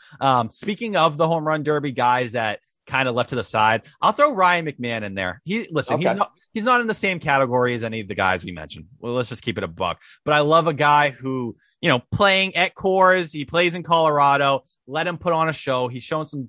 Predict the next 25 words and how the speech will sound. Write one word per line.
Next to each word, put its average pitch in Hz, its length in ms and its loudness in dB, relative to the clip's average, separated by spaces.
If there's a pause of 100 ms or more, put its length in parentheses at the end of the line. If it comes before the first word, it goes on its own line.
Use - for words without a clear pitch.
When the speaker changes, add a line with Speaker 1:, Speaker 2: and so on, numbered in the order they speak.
Speaker 1:
you 147 140 -12
know, 123 120 -6
solid 160 520 2
power, 139 360 2
no-, 131 200 -10 (120)
solid 143 380 -2
power 123 260 -4
numbers 117 320 -10
this 110 200 -18
year. 104 260 -6 (420)
Why 117 300 0
not? 92 380 -8
Sometimes 165 500 -4
these 147 180 -8
guys 139 300 0
get 143 140 0
a 131 60 -2
little 131 180 -6
bit 135 120 -6
of 123 80 -8
an 127 60 -10
extra 120 300 -10
breeze 104 320 -10
underneath 107 400 -8
him. 104 220 -8